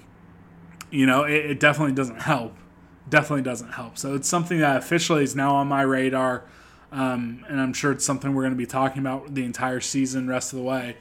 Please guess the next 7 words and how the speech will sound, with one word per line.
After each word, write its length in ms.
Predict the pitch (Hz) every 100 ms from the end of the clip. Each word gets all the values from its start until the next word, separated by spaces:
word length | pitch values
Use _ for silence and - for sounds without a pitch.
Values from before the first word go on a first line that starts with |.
| - - - -
Um, 160 | 156 143
the 140 | 143
other 240 | 160 190 196
piece 340 | 170 175 165
of 180 | 151 127
news 580 | 135 139 135 135 123 -
that 260 | 135 135